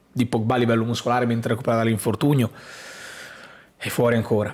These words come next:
e McKennie fuori ancora, e questo fuori ancora, e Vlahovic c'ha la pubalgia. Ragazzi, dai, francamente, co-, come possiamo cercare di, di affrontare una stagione con questi presupposti? E se pensiamo che possa essere soltanto sfortuna, probabilmente facciamo un errore,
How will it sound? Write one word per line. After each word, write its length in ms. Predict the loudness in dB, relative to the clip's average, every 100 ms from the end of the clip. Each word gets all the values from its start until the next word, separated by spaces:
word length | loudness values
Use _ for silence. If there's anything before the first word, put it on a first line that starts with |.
| -8
e 100 | -2
McKennie 540 | 0 0 0 2 2 0
fuori 220 | 2 2
ancora, 580 | 2 0 0 0 -4 -8
e 140 | -4
questo 340 | 2 2 2 0
fuori 240 | 2 2
ancora, 560 | 0 2 2 4 2 2
e 220 | 0 2
Vlahovic 480 | 2 2 2 0 0
c'ha 100 | 0
la 80 |
pubalgia. 720 | 2 2 2 4 4 2 0 -4 -14 -8
Ragazzi, 480 | -2 0 0 -4 -8 -18 -20 _ _
dai, 220 | -10 -10 -12 -20 _ _ _ _ _
francamente, 760 | -8 -4 -2 0 0 -2 -10 -14 -14
co-, 140 | -12 -8
come 260 | -2 0 0
possiamo 520 | -2 0 0 0 0
cercare 480 | 0 -2 0 0 0
di, 180 | 0 -4 -10 -20 -20
di 400 | -10 -8 -8 -4
affrontare 420 | -2 0 0 0 0
una 60 |
stagione 280 | 0 0 0
con 100 | 0
questi 220 | -2 -2
presupposti? 680 | -2 -4 -2 0 0 -2 -10 -12
E 360 | -14 -14 -14
se 240 | -6 -4 -4
pensiamo 640 | -6 -4 0 2 2 2
che 120 | 0
possa 300 | 0 0 2
essere 220 | 2 0 -2
soltanto 380 | -2 -2 -2
sfortuna, 500 | 0 2 0 0 -2
probabilmente 480 | 0 0 2 0 0
facciamo 340 | -4 -2 -2 0
un 80 |
errore, 440 | 0 2 2 2